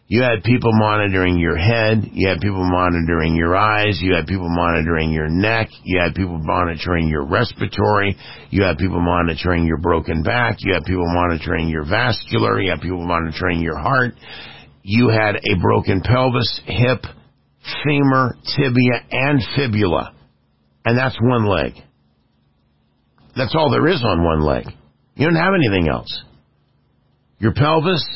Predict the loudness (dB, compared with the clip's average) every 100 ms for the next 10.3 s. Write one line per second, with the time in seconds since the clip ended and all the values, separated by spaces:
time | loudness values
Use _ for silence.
0 | -2 2 4 4 2 -2 -10 _ _ _
1 | _ _ _ _ -2 0 0 -6 -20 -10
2 | -2 -2 -2 0 2 4 2 0 -4 _
3 | _ -4 -4 0 0 2 2 2 0 -4
4 | 2 2 2 0 0 0 -2 -6 -18 _
5 | -6 -6 -2 -2 -2 -8 _ _ _ _
6 | _ _ _ _ _ _ _ -2 0 2
7 | 2 2 2 2 0 -6 _ _ _ _
8 | _ _ _ _ _ _ _ _ _ -2
9 | 0 0 0 -2 -2 -2 0 0 0 2
10 | 0 -4